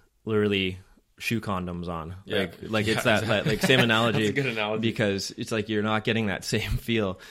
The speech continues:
Speaker 1: um, of what you would otherwise. So.
Speaker 2: Yeah. Okay, let's move on to the next one. So cleats. This one, very similar to the golf one. I think if you're playing soccer or you're playing football, um, it makes a lot of sense to put a piece of footwear on that gives you traction,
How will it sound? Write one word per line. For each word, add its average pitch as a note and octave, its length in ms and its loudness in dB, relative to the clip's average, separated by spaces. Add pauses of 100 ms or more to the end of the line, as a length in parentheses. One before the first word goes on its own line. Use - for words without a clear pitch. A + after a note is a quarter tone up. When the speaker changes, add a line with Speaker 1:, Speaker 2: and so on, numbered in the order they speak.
(240)
Speaker 1:
um, F2+ 440 -2
of A2 100 -4
what A2 160 0
you A2 100 2
would G2+ 120 2
otherwise. F2+ 580 -4
So. - 160 -10
Speaker 2:
Yeah. E2+ 100 -6 (720)
Okay, A#2+ 140 0
let's A2+ 160 -2
move D#3+ 160 -2
on D3+ 120 2
to C#3+ 40 -2
the B2+ 80 -4
next A#2+ 240 -2
one. C#3 180 -6
So A2 260 0
cleats. - 600 -6
This B2+ 240 -6
one, D#3 240 -2 (540)
very D3+ 180 6
similar E3+ 300 2
to C#3 40 6
the A#2+ 100 -2
golf A2+ 320 4
one. C3+ 420 -2
I G#2+ 80 -4
think B2 340 -8 (160)
if - 140 -16
you're B2 80 -2
playing B2 260 -2
soccer A#2 720 -2
or - 100 -4
you're F#2 80 -2
playing G#2 240 -6
football, A2+ 560 -2 (240)
um, G2 280 -4
it B2+ 80 -4
makes A2 220 0
a A#2+ 40 -2
lot G#2 160 4
of F#2+ 60 -6
sense G2 260 -6
to - 80 -6
put G#2 200 -4
a G2+ 40 -4
piece F#2+ 180 -8
of F#2+ 60 -16
footwear G2 320 0
on F#2+ 160 0
that E2+ 80 -4
gives F2 200 -8
you F2+ 80 -6
traction, - 480 -6